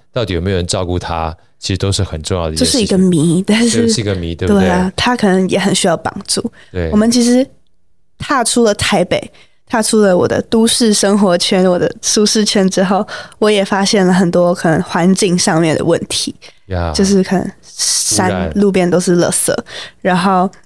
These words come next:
Speaker 2: 我们那时候骑，骑北宜下去，然后到，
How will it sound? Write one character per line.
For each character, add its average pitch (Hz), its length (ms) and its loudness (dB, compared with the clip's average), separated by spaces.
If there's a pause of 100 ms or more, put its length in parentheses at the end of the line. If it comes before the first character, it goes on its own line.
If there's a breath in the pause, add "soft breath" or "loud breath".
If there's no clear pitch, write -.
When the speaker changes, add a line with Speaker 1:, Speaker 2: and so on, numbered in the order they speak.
Speaker 2:
我 160 80 -2
们 165 120 2
那 185 80 2
时 196 100 0
候 180 140 2
骑， 165 560 0 (420 soft breath)
骑 - 240 -2
北 190 280 0
宜 180 180 0
下 190 240 0
去， - 380 -2
然 175 120 0
后 185 240 2 (720 loud breath)
到， 226 140 0